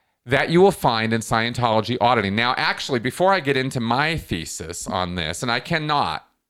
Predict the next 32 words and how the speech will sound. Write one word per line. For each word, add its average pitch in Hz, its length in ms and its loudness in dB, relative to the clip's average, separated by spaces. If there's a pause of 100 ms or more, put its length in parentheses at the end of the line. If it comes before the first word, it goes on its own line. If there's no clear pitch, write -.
(100)
in 117 160 -4
this 117 160 -4
short 131 420 0
format, 98 640 -4
give 123 200 -4
you 98 360 -6
everything 110 480 -2
in 90 100 -6
my 87 160 0
thesis, - 500 -8
okay? 87 400 -2
It's 98 200 -4
a, 87 240 -4
it's - 160 -4
long, 120 440 0 (240)
it's 98 160 -6
involved, 107 600 2 (220)
there's 92 140 -2
a 90 40 -4
lot 101 160 2
of 92 80 -4
research 87 400 -8
here. 78 200 -10 (460)
But 123 500 0
I 113 120 0
will 160 260 2
point 95 420 -4
you 78 300 -8
to - 180 -10
John 120 260 0
Atack's 165 500 -2
work, - 280 -8